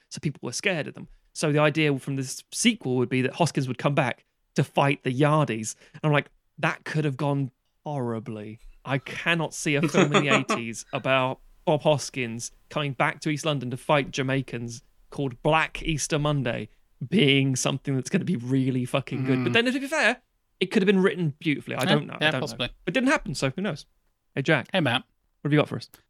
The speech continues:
Speaker 2: I've got, we're going out in the countryside a bit, and then we're heading down to London.
Speaker 1: Fucking Northerners.
Speaker 2: I know, right? We're actually going a bit, well, sort of, and I'll definitely touch on this.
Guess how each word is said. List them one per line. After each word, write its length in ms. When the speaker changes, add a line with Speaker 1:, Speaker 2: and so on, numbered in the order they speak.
Speaker 2:
I've 220
got, 260
we're 80
going 220
out 100
in 60
the 60
countryside 600
a 40
bit, 260
and 140
then 100
we're 60
heading 280
down 240
to 100
London. 400
Speaker 1:
Fucking 240
Northerners. 360
Speaker 2:
I 80
know, 240
right? 280
We're 60
actually 400
going 220
a 20
bit, 160
well, 300
sort 320
of, 180
and 100
I'll 120
definitely 280
touch 260
on 100
this. 260